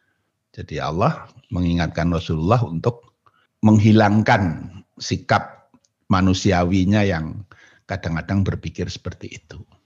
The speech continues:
ya. Jadi supaya ketika Allah sudah mewahyukan sesuatu kepada Rasulullah, ya Allah lebih tahu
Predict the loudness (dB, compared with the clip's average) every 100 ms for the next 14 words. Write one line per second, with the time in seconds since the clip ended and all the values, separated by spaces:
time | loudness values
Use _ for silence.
0 | -20 -20 -20 _ _ _ _ -20 _ -16
1 | -14 -12 -6 -2 -2 -4 -8 -4 0 0
2 | 0 -2 -4 0 2 2 4 4 4 4
3 | 2 2 0 0 0 2 2 -2 -16 _
4 | -20 -20 _ _ -10 -6 -2 -2 -4 -2
5 | -2 0 0 0 -4 _ _ -20 -12 -6
6 | -6 -4 0 2 2 2 -2 0 4 4
7 | 4